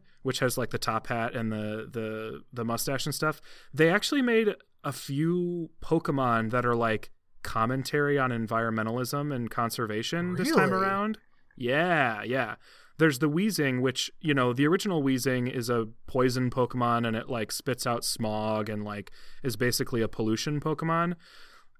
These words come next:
Speaker 1: In this region, Weezing is the opposite, where it, like,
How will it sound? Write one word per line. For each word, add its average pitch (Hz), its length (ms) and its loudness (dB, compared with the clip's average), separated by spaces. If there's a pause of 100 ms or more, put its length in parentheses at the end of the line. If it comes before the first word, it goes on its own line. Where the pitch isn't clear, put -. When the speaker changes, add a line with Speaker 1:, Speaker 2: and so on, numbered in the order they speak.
Speaker 1:
In 143 220 4
this 185 240 2
region, 127 520 2
Weezing 127 380 2
is 107 140 -2
the 107 140 0
opposite, 107 520 -2
where 117 200 2
it, 113 160 0
like, 107 360 -4